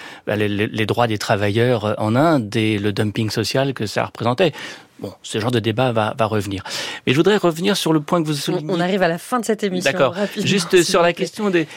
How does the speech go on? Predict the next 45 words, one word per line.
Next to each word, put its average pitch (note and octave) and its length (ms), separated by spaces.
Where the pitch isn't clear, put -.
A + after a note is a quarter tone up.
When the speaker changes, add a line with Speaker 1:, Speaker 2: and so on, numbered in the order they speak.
Speaker 1:
des D3+ 80
panneaux F3 240
solaires, G3 340
parce - 180
que, D#3 260
euh, C#3+ 200
c'est - 220
un F3+ 120
point F#3 120
d'entrée E3+ 280
très - 120
intéressant D3+ 480
dans E3+ 120
le D3 100
fait - 240
que - 120
l'Inde D3 320
dépend D3+ 380
énormément F3+ 560
de D#3+ 100
la E3+ 80
Chine F#3+ 440
aussi G3 500
pour C3 220
ça. - 180
Et C#3+ 80
pour F3 180
moi, G#3+ 140
cet E3+ 180
accord, E3 300
il C#3+ 80
n'a C#3+ 100
de C3 120
sens - 680
que D#3+ 100
si, C#3 360
premièrement, C#3 640
il B2 140
permet B2 320
vraiment C3 440
de A#2+ 60
s'émanciper A2+ 760
de A2+ 60
la A2 80
dépendance G#2+ 680